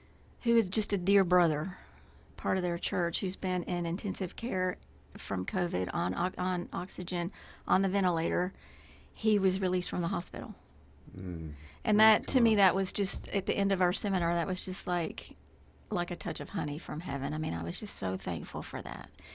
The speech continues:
Speaker 1: 'cause he's got some other health issues, and, you know, it's just, <sighs> we did not want
Speaker 2: Yeah.
Speaker 1: him to pass away.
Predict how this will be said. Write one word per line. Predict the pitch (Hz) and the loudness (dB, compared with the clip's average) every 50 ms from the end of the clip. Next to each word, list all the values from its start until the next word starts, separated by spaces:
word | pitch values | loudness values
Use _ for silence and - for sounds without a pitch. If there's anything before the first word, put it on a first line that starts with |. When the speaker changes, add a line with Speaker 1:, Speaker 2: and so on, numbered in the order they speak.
| - - - - | -18 -18 -8 -2
Speaker 1:
'cause | - 302 - | 0 2 2
he's | 311 311 277 | 2 2 4
got | - 302 240 220 | 4 4 4 4
some | - 233 202 190 | 2 0 -2 0
other | 180 180 180 | 0 -2 -2
health | 175 185 170 170 - | -2 -2 -4 -4 -4
issues, | 180 170 - - 180 165 160 165 185 185 | -6 -6 -4 -4 -4 -4 -4 -4 -4 -4
and, | 175 180 185 185 - | -4 -4 -4 -4 -2
you | 220 214 | -2 -2
know, | 214 214 214 208 | -2 0 -2 -2
it's | 208 208 - | -4 -4 -4
just, | - 220 202 - - - - - - - - - - - - - - - - - - - | -6 -4 -4 -4 -8 -10 -14 -20 -20 -20 -20 -20 -20 -20 -20 -20 -20 -20 -20 -18 -14 -12
<sighs> | - 185 185 190 - - - - - - - - - - - - - - - - - | -10 -10 -10 -10 -12 -12 -14 -16 -20 -20 -20 -20 -20 -20 -20 -20 -20 -20 -18 -8 -2
we | 240 233 226 | -2 0 2
did | 214 214 208 | 2 2 2
not | 196 196 190 175 - - | 2 0 0 -2 -2 -2
want | 185 180 170 165 - - - - - - - - - - - - - - - - - - | -4 -2 -2 -4 -4 -6 -10 -20 -20 -20 -20 -20 -20 -20 -20 -20 -20 -20 -20 -20 -20 -12
Speaker 2:
Yeah. | 139 147 156 147 123 92 | -10 -8 -6 -6 -6 -2
Speaker 1:
him | 87 220 202 180 | 0 0 0 0
to | 185 175 | -2 -4
pass | - 170 - 160 - - | -6 -6 -6 -6 -6 -8
away. | - - 117 - 196 196 | -10 -10 -12 -12 -12 -16